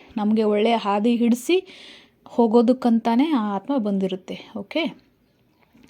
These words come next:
ಇವಾಗ ಯಾರೇ ಆಗಲಿ, ಆ, ಕೆಲವು ಸಮ್-, ಸಮಯಕ್ಕೆ ಬಂದು ಹೋಗ್ತಾರಲ್ಲ, ಅವರೆಲ್ಲ ನಮ್ಮ, ಆ, ಮುಂದಿನ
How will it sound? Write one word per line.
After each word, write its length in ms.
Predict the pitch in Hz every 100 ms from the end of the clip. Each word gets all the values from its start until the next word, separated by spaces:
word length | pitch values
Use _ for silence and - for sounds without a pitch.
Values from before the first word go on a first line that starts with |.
| 233
ಇವಾಗ 260 | 214 196
ಯಾರೇ 300 | 190 196 220
ಆಗಲಿ, 440 | 226 208 208 208 226 226 - - - - - _ 226
ಆ, 360 | 220 208 202 196 - _ _ _ -
ಕೆಲವು 540 | 226 233 254 247 254 -
ಸಮ್-, 260 | 226 226 254
ಸಮಯಕ್ಕೆ 800 | 220 208 233 247 254 254 269 277
ಬಂದು 500 | 226 226 226 233 233
ಹೋಗ್ತಾರಲ್ಲ, 640 | 220 202 - 220 208 196 233 226 208 - _ _ _ 214
ಅವರೆಲ್ಲ 380 | 208 208 214 247
ನಮ್ಮ, 320 | 233 208 214 240 311 - _ - - - _ _
ಆ, 180 | 208 214
ಮುಂದಿನ 460 | 214 233 247 269